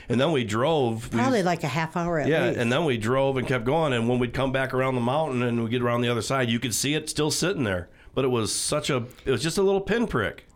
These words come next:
Speaker 2: And it wasn't, like, dusk. It wasn't like it's a,
Speaker 1: It's the middle of the
Speaker 2: the
Speaker 1: day.
Speaker 2: North Star. You know, it wasn't anything. Yeah.
Speaker 1: Yeah. So, I mean, and, and really the color of it, I'd say it was white like a cloud.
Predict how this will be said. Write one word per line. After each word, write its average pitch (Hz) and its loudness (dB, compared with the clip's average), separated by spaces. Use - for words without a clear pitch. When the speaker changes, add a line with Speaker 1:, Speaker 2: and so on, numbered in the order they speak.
Speaker 2:
And 226 4
it 226 0
wasn't, 247 2
like, 196 0
dusk. 165 0
It 180 2
wasn't 185 0
like 165 0
it's 175 -2
a, 175 2
Speaker 1:
It's 160 2
the 165 2
middle 160 2
of 160 0
the 208 2
Speaker 2:
the 196 4
Speaker 1:
day. 190 4
Speaker 2:
North 196 4
Star. 165 0
You 180 2
know, 156 0
it 135 -4
wasn't 160 2
anything. 113 -6
Yeah. 165 0
Speaker 1:
Yeah. 123 2
So, 143 2
I 135 2
mean, 127 2
and, 120 0
and 135 -4
really 151 2
the 113 2
color 151 2
of 117 2
it, 107 0
I'd 127 -2
say 110 0
it 107 0
was 104 0
white 110 -2
like 110 0
a 90 -4
cloud. 85 -2